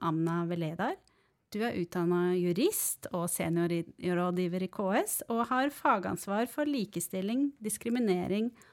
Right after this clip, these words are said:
og mangfold for arbeidsliv. Hjertelig velkommen.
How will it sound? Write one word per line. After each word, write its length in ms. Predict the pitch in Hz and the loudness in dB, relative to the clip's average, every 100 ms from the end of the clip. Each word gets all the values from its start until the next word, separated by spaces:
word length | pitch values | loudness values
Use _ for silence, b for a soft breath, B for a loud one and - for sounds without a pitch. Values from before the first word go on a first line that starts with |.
| B B | B B
og 180 | - 247 | -4 0
mangfold 560 | 247 202 175 - 202 208 | 2 2 -2 -4 -6 -6
for 380 | - 180 185 - _ _ - | -8 -8 -8 -12 _ _ -6
arbeidsliv. 720 | 180 165 - - - - 180 | -6 -6 -10 -12 -12 -14 -12
Hjertelig 460 | 208 196 - 165 175 | -6 -6 -6 -8 -8
velkommen. 480 | - - - - | -8 -10 -8 -10